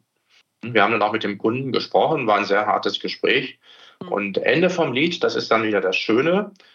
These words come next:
Speaker 1: also er hat einmal den gelben Schein bezahlt, also die Ausfallzeit. Ja, und auf der anderen Seite hat er dem Mitarbeiter tatsächlich damals noch in D-Mark, hundert D-Mark als Entschädigung gegeben.
Speaker 2: Mhm.
Speaker 1: Also das kann man dann auch mal <laughs>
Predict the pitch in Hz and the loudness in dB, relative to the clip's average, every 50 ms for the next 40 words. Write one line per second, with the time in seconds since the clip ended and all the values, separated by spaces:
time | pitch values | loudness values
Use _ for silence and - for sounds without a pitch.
0 | _ - - - 98 - 101 98 - - 98 101 113 117 117 110 107 101 95 104 | _ -8 -6 -4 0 0 0 2 2 2 2 2 2 2 2 2 0 0 2 2
1 | 101 104 104 101 - - 101 92 104 127 131 151 147 - - 139 143 147 156 170 | 2 2 2 -2 -2 0 2 0 0 0 0 -4 -4 0 2 2 4 4 2 0
2 | 175 - - - - - - - - 113 - - 135 131 131 - 147 139 143 156 | -2 -6 -8 -8 -4 -2 0 2 2 0 2 2 0 0 2 2 2 4 4 2
3 | 160 - - _ _ _ _ _ _ - - - - _ _ _ - 98 110 117 | 0 -4 -10 _ _ _ _ _ _ -20 -20 -20 -20 _ _ _ -10 -6 -4 -4
4 | 113 - - 107 104 101 98 - - 95 98 107 107 110 110 117 110 110 113 110 | -2 -2 -2 0 2 2 2 2 4 2 4 4 2 2 2 2 2 4 4 2
5 | 107 107 - 104 101 98 95 95 104 101 110 104 104 104 104 - 95 - - 117 | 2 2 0 0 0 0 0 0 0 2 2 2 4 2 2 0 -2 -2 -4 -4
6 | - - - - - 110 - - 78 82 95 98 101 98 - - 95 92 - - | 0 -2 -2 0 0 -2 2 2 2 2 4 2 0 0 -2 -8 -8 -8 -8 -8
7 | 104 92 90 92 92 107 110 113 110 110 - - - - 110 104 92 - - - | -6 0 2 2 4 4 4 4 2 0 -6 -10 -4 -2 0 0 0 0 0 0
8 | 101 95 95 92 - - - - - - - - - - 71 73 78 82 - - | 2 2 2 2 0 0 -4 -6 -6 -6 -4 -2 -2 -2 -2 -4 -10 -12 -18 -18
9 | - - - - - - _ _ _ _ _ _ _ _ _ _ - - 147 131 | -20 -16 -16 -16 -16 -18 _ _ _ _ _ _ _ _ _ _ -16 -16 -14 -14
10 | 147 - 285 _ - - - 104 101 101 - - - 95 95 87 90 - 87 - | -16 -18 -16 _ -12 -10 -8 -6 -6 -8 -6 -2 0 0 0 0 -2 -2 -4 -2
11 | - - - - - - - - - - _ _ - - - _ _ _ - - | -2 -4 -4 -2 0 0 0 0 -2 -10 _ _ -16 -16 -16 _ _ _ -4 -4
12 | - - - _ - - 214 - - | -4 -4 -8 _ -2 -2 -2 -2 -2